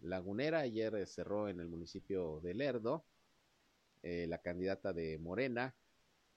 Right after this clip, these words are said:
a la presidencia municipal, la maestra Tere, eh, González. Por ahí estuvo acompañada de la candidata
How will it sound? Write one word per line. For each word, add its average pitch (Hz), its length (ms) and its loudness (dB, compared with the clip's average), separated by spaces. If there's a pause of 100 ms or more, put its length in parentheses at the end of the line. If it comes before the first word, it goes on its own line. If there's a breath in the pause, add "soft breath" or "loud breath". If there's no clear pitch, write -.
(640)
a 85 160 -2
la 82 200 0
presidencia 92 600 -2
municipal, 113 720 -2
la 80 120 -8
maestra 87 500 -6
Tere, 87 520 -2 (580)
eh, 76 400 -4
González. 135 680 0
Por 87 180 -6
ahí 87 80 -2
estuvo 87 300 -4
acompañada 80 560 -4
de 76 80 -4
la 73 100 -10
candidata 78 640 -6